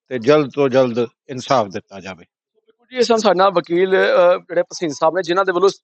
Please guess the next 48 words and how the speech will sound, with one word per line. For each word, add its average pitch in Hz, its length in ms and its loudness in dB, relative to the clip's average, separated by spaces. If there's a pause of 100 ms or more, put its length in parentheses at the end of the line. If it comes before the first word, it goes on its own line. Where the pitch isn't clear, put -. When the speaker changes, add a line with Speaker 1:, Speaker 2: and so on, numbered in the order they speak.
Speaker 2:
ਪੂਰੇ 202 280 2
ਕੇਸ 180 200 -4
ਦੀ 160 140 -4
ਜਿਹੜੀ 190 120 2
ਪੈਰਵਾਈ 165 400 -4
ਕੀਤੀ 151 240 -20
ਜਾ 151 100 -4
ਰਹੀ 165 100 -6
ਹੈ। 190 40 0
ਸਾਫ਼ 190 240 2
ਤੌਰ 226 160 -2
ਤੇ 233 160 0
ਚਾਰ 190 260 0
ਆਪਰੇਸ਼ਨ 208 380 -4
ਇਸ 196 120 -6
ਸਮੇਂ 202 420 0 (400)
ਇਸ - 240 -2
ਨੌਜਵਾਨ 196 460 2
ਦੇ 202 100 2
ਹੋ 180 140 0
ਚੁੱਕੇ 190 280 -4
ਨੇ, 220 100 0
ਜਿਨ੍ਹਾਂ 185 220 0
ਨੇ 190 60 2
ਆਪਣੀ 180 320 -2
ਅੱਖ 170 220 0
ਜਿਹੜੀ 180 260 -2
ਆ 185 60 4
ਉਹ 208 320 4 (240)
ਨਿੱਜੀ 202 280 -2
ਹਸਪਤਾਲ 196 520 -2
ਦੀਆਂ 185 240 -2
ਅਣਗਹਿਲੀਆਂ 185 400 -2
ਕਰਕੇ 170 280 -6
ਗਵਾਈ 147 240 -12
ਹੈ। 165 100 -4
ਹਾਲਾਂਕਿ 202 340 0
ਇਸ 214 80 -4
ਤੋਂ 233 180 2
ਇਲਾਵਾ 202 360 2 (360)
ਜੋ - 80 -2
ਸੋਸ਼ਲ 208 380 2
ਮੀਡੀਆ 202 260 2
ਦੇ 196 80 2
ਉੱਪਰ 208 260 -2
ਉਹਨਾਂ 208 300 0
ਦੇ 202 140 -4
ਖਿਲਾਫ 180 360 0